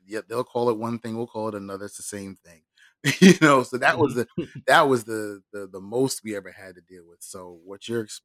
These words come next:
Speaker 1: what you're, um, dis-, discussing is, is a, is the next level. There's always some blending of culture no matter what, but, you know, that's, that's the next level. Um,
Speaker 2: Yeah, and it, and it is, man. It's like, you know, a lot of people have to realize it. Like,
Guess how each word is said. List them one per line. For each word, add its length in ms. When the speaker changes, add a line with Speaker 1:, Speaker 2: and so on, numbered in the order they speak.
Speaker 1:
what 220
you're, 340
um, 340
dis-, 220
discussing 640
is, 280
is 140
a, 380
is 80
the 120
next 340
level. 400
There's 140
always 300
some 400
blending 680
of 180
culture 440
no 120
matter 280
what, 340
but, 180
you 100
know, 60
that's, 300
that's 180
the 100
next 340
level. 380
Um, 400
Speaker 2:
Yeah, 160
and 160
it, 140
and 120
it 140
is, 340
man. 200
It's 180
like, 320
you 160
know, 220
a 40
lot 180
of 60
people 240
have 220
to 80
realize 540
it. 160
Like, 280